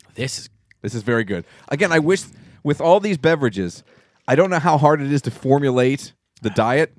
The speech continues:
Speaker 2: because you think they pretty much have it down with how well, Diet
Speaker 1: Yeah.
Speaker 2: Mountain Dew's great.
Speaker 1: Oh, Diet Mountain Dew is awesome.
Speaker 2: Diet Mountain Dew, Diet Doctor Pepper are fantastic. I like Coke Zero, Coke Cherry,
Speaker 1: Yeah.
Speaker 2: uh, but, you know,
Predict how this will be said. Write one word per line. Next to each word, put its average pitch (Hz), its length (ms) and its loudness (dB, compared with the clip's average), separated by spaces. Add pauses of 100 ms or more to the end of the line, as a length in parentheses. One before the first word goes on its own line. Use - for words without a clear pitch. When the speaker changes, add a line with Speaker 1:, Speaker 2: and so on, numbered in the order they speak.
Speaker 2:
because 123 200 0
you 120 80 -4
think 160 180 -6
they 143 100 0
pretty 147 200 -2
much 143 180 -6
have 135 180 0
it 107 60 -8
down 123 220 0
with 120 120 -2
how 127 120 2
well, 123 400 4 (120)
Diet 147 200 6
Speaker 1:
Yeah. 214 40 2
Speaker 2:
Mountain 143 260 2
Dew's - 80 -4
great. 101 380 -6 (240)
Speaker 1:
Oh, 165 140 2
Diet 220 220 2
Mountain 139 160 -2
Dew 143 60 -2
is 131 80 -4
awesome. 113 360 -6
Speaker 2:
Diet 190 260 2
Mountain 190 220 0
Dew, 165 180 0
Diet 147 300 2
Doctor 139 240 -2
Pepper 113 360 -2
are 110 80 -4
fantastic. 113 800 -4
I 110 80 -4
like 107 180 -4
Coke 101 200 -8
Zero, 139 260 0
Coke 113 220 -6
Cherry, 131 320 -2
Speaker 1:
Yeah. 104 140 -8
Speaker 2:
uh, 104 180 -2
but, 104 280 -6
you 123 80 -4
know, 101 180 -6